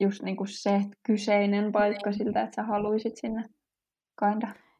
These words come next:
Speaker 2: Niin, ja
Speaker 1: En
Speaker 2: sit
Speaker 1: mä
Speaker 2: just
Speaker 1: tiedä.
Speaker 2: se, että kun kaikki kaupungit on kuitenkin niin, tai niissä on niin eri tyyli jotenkin, tai siis semmoinen niinku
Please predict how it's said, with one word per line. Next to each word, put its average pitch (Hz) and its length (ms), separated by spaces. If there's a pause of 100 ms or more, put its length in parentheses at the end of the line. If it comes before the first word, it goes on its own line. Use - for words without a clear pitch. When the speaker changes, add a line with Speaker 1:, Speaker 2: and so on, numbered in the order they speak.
(120)
Speaker 2:
Niin, 202 100
ja 196 60
Speaker 1:
En 190 60
Speaker 2:
sit 202 180
Speaker 1:
mä 190 60
Speaker 2:
just 208 140
Speaker 1:
tiedä. - 60
Speaker 2:
se, 185 240
että - 360 (1400)
kun 196 120
kaikki 190 540
kaupungit 196 580
on 196 80
kuitenkin 190 480
niin, 185 380
tai 196 140
niissä 190 260
on 190 80
niin 190 180
eri 185 380 (200)
tyyli 185 600
jotenkin, 202 500
tai 208 160
siis 208 200
semmoinen 190 400
niinku 190 340